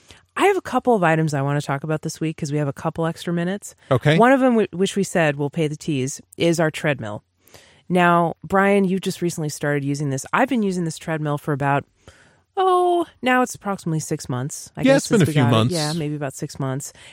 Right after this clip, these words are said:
Speaker 1: And I love it. I just, I start my day with, like, just a twenty, thirty minute, forty minute walk,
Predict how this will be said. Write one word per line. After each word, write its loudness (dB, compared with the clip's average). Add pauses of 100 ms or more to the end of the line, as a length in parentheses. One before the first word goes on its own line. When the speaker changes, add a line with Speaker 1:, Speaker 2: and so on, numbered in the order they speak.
(140)
Speaker 1:
And 2
I 0
love 2
it. -4
I 0
just, -4 (300)
I 0
start 2
my 0
day 2
with, -2
like, -2 (200)
just -2 (180)
a -4
twenty, 0
thirty -2
minute, 0
forty -2
minute -4
walk, -4